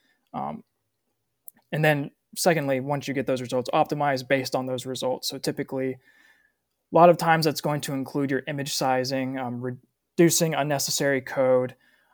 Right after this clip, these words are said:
um, and deferring page elements until those are actually needed. Um,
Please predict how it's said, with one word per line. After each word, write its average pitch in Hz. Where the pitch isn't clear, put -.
um, 135
and 131
deferring 143
page 143
elements 170
until 139
those 131
are 127
actually 131
needed. 143
Um, 127